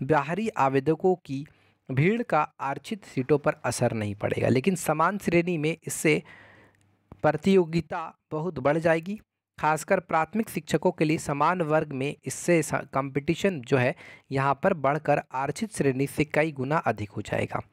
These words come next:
तो ये बात सही भी है, हंड्रेड परसेंट सही है। यहाँ पर आप लोग देख सकते हैं कि प्राथमिक शिक्षक में जो रिक्तियाँ हैं वो नाइन पॉइंट थ्री गुना अधिक आवेदन, माध्यमिक, अ, शिक्षकों रिक्तियों से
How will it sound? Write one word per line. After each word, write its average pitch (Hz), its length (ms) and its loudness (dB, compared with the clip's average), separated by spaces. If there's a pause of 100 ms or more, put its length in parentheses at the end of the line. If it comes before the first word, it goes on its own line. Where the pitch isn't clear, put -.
(1160)
तो 139 80 4
ये 131 140 4
बात 135 200 2
सही 131 300 0
भी 139 120 -4
है, 143 220 -4 (160)
हंड्रेड 127 260 -2
परसेंट 151 340 0
सही 147 240 0
है। 160 100 -6 (480)
यहाँ 170 140 2
पर 202 100 4
आप 190 100 0
लोग 190 120 2
देख 190 120 4
सकते 196 240 -4
हैं 190 100 -14
कि 185 80 -2
प्राथमिक 156 480 0
शिक्षक - 400 -2
में 165 120 2
जो 143 120 4
रिक्तियाँ 151 440 2
हैं 147 140 -4
वो 139 160 -2
नाइन 135 280 -2
पॉइंट 147 320 -4
थ्री 147 200 -2
गुना 135 200 0
अधिक 135 280 -2
आवेदन, 139 400 0 (540)
माध्यमिक, 160 460 0
अ, 151 420 4
शिक्षकों 165 540 2
रिक्तियों 170 320 4
से 156 320 2